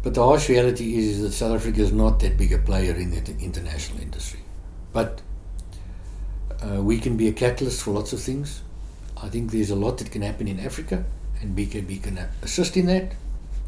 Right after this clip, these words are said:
Not as simple as it, as saying it, because I think there are other challenges. But, uh, the last remaining unutilized fertile land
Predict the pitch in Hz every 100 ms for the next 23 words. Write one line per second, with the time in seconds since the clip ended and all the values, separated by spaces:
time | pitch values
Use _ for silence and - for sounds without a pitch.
0 | - - - - - - - - - 107
1 | 110 127 135 139 127 131 110 107 101 -
2 | - - - - - - 120 123 147 180
3 | - - - - 101 - - 101 98 95
4 | 90 - 120 127 127 127 139 165 180 -
5 | - - - - - - - - - -
6 | - - - - - - 147 160 151 -
7 | - - - - - - - - - -
8 | - - - - - - - - - 131
9 | 127 139 165 180 180 - - 131 117 120
10 | 147 151 147 131 117 - - - 139 147
11 | 143 139 135 - - - - - - -
12 | - 107 123 131 123 113 110 107 - -
13 | 139 135 123 113 113 92 101 113 113 113
14 | 110 110